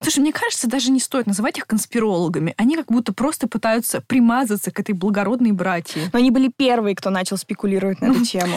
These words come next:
Speaker 1: ну, они пытались.
Speaker 2: Они пытались.
Speaker 1: Пытались.
Speaker 2: Они пытались, и видишь, но все-таки это же надо обладать определенным, эм, способом мышления, чтобы, значит, сначала слить информацию кому-то, потом этот человек это опубликовал, а потом это процитировал, и как будто бы это не ты.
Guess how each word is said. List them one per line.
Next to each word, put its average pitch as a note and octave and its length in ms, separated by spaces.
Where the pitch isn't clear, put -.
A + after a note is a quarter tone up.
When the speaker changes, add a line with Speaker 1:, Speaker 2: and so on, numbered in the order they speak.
Speaker 1:
ну, C#4+ 180
они A#3 200
пытались. F3+ 640
Speaker 2:
Они B3 180
пытались. G3 500
Speaker 1:
Пытались. - 200
Speaker 2:
Они B3 200
пытались, D#4 420
и A#3+ 100
видишь, C#4+ 260
но B3+ 80
все-таки C4+ 320
это B3 140
же A#3+ 120
надо D4 320
обладать A3 680
определенным, A3 880
эм, G3 800
способом A#3 480
мышления, A3 520
чтобы, G3 280
значит, F#3+ 340
сначала G3+ 480
слить A3 320
информацию G#3+ 680
кому-то, G3+ 500
потом G#3+ 320
этот G3+ 160
человек G3 400
это G3 120
опубликовал, G3 580
а - 40
потом G3 240
это F#3+ 160
процитировал, C4+ 540
и - 120
как F4+ 140
будто F#4 160
бы A#3 100
это G#3+ 140
не G3 160
ты. F3+ 300